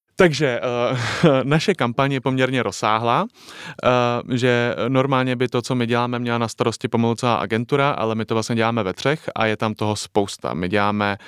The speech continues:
eh, billboardy, radiospoty, um, sociální sítě, eh, M H D polepy, takže na autobusech jsou reklamy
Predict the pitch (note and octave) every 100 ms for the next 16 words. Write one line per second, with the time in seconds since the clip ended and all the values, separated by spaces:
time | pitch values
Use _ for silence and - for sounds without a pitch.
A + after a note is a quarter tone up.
0 | - - - - A2+ G#2 G2 F2+ - -
1 | - - _ - - A#2 C3 C3 C3 B2
2 | A#2 A2+ G#2 G2+ G2+ B2 - B2+ B2+ B2+
3 | B2 A#2 A2 - A#2+ A2 A#2 G#2 G2 G2
4 | - - D#2 D2 - - C3+ - C3 A#2+
5 | A#2 A#2 - B2+ G#2 - A2+ G2 F#2+ E2+
6 | - - - - - G#2+ G2+ G2 - -
7 | C#3 C#3 C#3+ A#2+ A2 G#2 A2 G#2+ G2+ F#2+
8 | G#2+ A2 A2 B2+ A#2+ A2 A2 G#2+ G2+ -
9 | G#2 G2+ - A2 G2+ G2